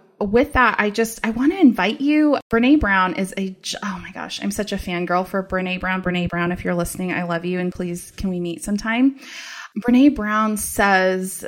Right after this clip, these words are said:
a lot that resonates with me, but what's coming up for me right now is this notion of permission slips.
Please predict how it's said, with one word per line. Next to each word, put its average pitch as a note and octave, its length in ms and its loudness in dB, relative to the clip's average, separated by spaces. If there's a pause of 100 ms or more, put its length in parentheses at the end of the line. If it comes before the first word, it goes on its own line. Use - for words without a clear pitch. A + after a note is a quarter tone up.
(260)
a G#3+ 100 4
lot F3 480 0 (220)
that F3 340 0
resonates F#3+ 500 -2
with G3 140 -6
me, F#3+ 160 0
but F#3 160 0
what's G3 160 -2
coming A3 300 0
up - 100 -6
for G3+ 100 -8
me G3 140 -2
right F#3 220 -2
now F#3 320 4
is F#3 220 -4
this F#3 200 -6
notion F#3+ 320 -4
of F3+ 140 -8
permission F3+ 440 -4
slips. - 480 -8